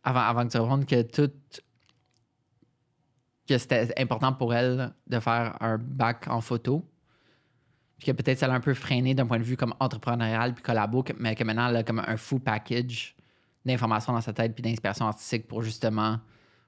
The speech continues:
percer dans le monde puis apporter sa touche puis son unicité dans le monde. Euh, c'est comment pour toi de, de vivre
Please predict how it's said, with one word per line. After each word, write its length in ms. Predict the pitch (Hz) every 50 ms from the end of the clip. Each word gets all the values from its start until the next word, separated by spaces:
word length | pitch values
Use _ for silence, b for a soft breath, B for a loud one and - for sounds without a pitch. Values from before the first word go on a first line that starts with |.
| b b _
percer 300 | 117 117 - - - 123
dans 140 | 123 117
le 40 | 110
monde 260 | 113 117 117 120 120
puis 80 | 113 120
apporter 280 | 110 - 110 - - 113
sa 180 | - 104 95
touche 420 | - - - 143 127 123 - - -
puis 100 | - -
son 180 | - - 113 113 117
unicité 500 | 120 117 120 117 110 - - - 135 123
dans 120 | 123 110
le 60 | 107
monde. 400 | 104 110 113 127 156 147 139 135 - b b b b b b b b b b b -
Euh, 160 | 117 117 113
c'est 140 | 113 - 110
comment 200 | 113 131 143 143
pour 160 | 131 131 120
toi 160 | 123 127 131
de, 160 | 131 127 - - -
de 260 | - 117 113 117 113 110
vivre 540 | 113 107 113 127 143 160 147 131 123 123